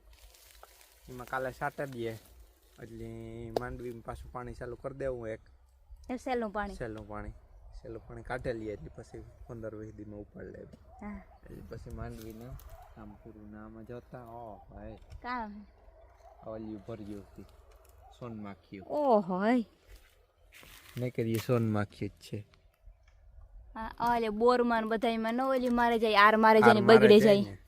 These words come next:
Speaker 1: ઈ હે.
Speaker 2: આ ઈ પકડવાનું જ છે ને?
Speaker 1: હા, ઈ આ સ-, આમાં સીપડામાં આરું ન મારે જાય.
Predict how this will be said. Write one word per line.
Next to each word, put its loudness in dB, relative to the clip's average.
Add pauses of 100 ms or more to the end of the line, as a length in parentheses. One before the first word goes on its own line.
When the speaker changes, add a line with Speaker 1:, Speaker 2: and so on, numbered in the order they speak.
(160)
Speaker 1:
ઈ -2
હે. -4 (220)
Speaker 2:
આ 2
ઈ 8
પકડવાનું 8
જ -2
છે 4
ને? 8
Speaker 1:
હા, -8 (380)
ઈ -4
આ 0
સ-, -8
આમાં -6
સીપડામાં -2
આરું -4
ન -4
મારે -4
જાય. -6